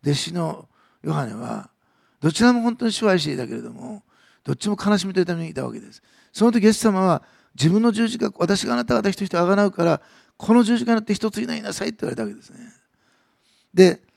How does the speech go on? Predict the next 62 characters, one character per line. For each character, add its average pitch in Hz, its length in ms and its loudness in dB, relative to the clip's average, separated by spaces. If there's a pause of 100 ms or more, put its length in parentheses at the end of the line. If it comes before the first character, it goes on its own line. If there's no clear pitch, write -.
(160)
母 240 200 6
マ 226 120 8
リ 214 60 12
ア 202 40 10
も 165 120 0
本 151 240 -4
当 214 120 0
に 214 60 4
砕 220 160 4
か 202 100 6
れ 190 80 6
た 131 280 0
キ - 120 -2
リ 180 60 0
ス - 60 -10
ト 170 80 -10
の 165 40 -6
母 156 100 -6
に 139 100 -6
選 143 100 -6
ば 143 80 -4
れ 139 60 -6
た 131 100 -14
素 131 100 -18
晴 156 80 -6
ら 151 60 -8
し - 40 -12
い - 20 -14
人 - 140 -16
で - 60 -14
し - 100 -18
た。 - 160 -20 (500)
ま 139 120 -6
た、 180 300 4 (200)
弟 165 100 0
子 156 100 -2
の 170 80 -4
ヨ 165 40 -2
ハ 160 120 0
ネ 147 60 -4
も 170 360 -2
イ 143 40 -4
エ 147 40 -2
ス - 60 -6
様 139 160 -10
を - 40 -14
本 139 160 -16
当 - 80 -10
に 196 80 -4
愛 190 60 -6
し - 60 -10
て - 60 -16
い - 40 -16
ま - 100 -20
し - 80 -20
た。 - 120 -20 (340)
で 214 100 10
も、 208 100 4
ど 143 140 -2
ち - 100 -6
ら 202 140 4
も 220 240 -2